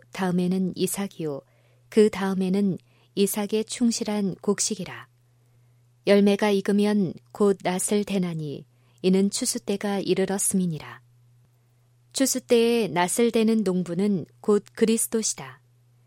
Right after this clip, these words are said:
마지막 큰 날에 땅에 곡식을 거두실 이는 바로 그리스도시다.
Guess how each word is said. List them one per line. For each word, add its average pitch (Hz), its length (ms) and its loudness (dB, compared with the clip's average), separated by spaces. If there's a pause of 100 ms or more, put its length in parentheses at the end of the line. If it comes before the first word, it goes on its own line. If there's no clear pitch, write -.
(440)
마지막 240 460 2
큰 269 180 -2
날에 247 380 0
땅에 233 360 0
곡식을 220 640 0
거두실 190 580 -2
이는 170 480 -2
바로 180 480 -4
그리스도시다. 208 880 -2